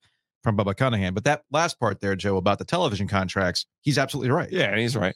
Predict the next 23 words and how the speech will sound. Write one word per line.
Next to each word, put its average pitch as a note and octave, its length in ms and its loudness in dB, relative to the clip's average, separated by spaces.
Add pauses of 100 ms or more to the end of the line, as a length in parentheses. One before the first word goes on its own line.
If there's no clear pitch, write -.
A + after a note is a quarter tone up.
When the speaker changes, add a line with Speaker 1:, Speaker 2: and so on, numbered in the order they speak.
Speaker 2:
Oklahoma, A2 600 0
Texas, G#2+ 380 0
when A2+ 100 2
you G#2 100 0
think G2+ 160 0
about F#2 240 2
it, - 160 -4
their - 80 0
deal F#2 220 0
was, G2+ 120 0 (260)
their F#2+ 120 2
deal F#2 180 0
was G#2 140 -2
coming G#2 300 0
up. F2+ 160 0 (200)
And A#2 120 2
remember, A#2+ 360 0
they G2+ 120 2
were C3+ 100 2
gonna A#2 140 0
leave B2 240 0
early. E3+ 400 0
And C3+ 100 -2